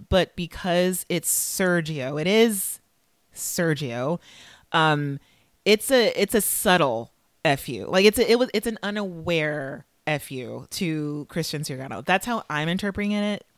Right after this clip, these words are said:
interpreting it. But, um, you know, I just think it's just so wrong that he leaned into it. There's fringe everywhere. We're gonna talk about it later, but oh my God. <laughs> I mean,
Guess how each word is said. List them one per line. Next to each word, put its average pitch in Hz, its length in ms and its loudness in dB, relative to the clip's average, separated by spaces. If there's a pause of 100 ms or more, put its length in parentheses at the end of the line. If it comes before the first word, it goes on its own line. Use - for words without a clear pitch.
(140)
interpreting 185 580 -4
it. 208 320 -6 (680)
But, 156 240 2
um, 139 480 -2 (560)
you 175 80 -6
know, 143 120 -4
I 135 160 -4
just 165 160 -6
think 165 280 -8 (340)
it's 175 200 -2
just 202 140 -2
so 165 760 0 (1080)
wrong 147 800 -2
that 147 220 0
he 170 320 -6 (300)
leaned 160 360 -2
into 147 300 -6
it. 117 180 -8
There's 160 220 0
fringe 175 520 -2 (100)
everywhere. 156 440 -2
We're 165 140 0
gonna 190 180 2
talk 175 200 -2
about 160 160 -4
it 147 80 -4
later, 143 340 -6
but 139 280 -6 (300)
oh 170 200 0
my 156 180 -2
God. 131 520 -8 (120)
<laughs> - 160 -20
I - 420 -12
mean, 269 280 -6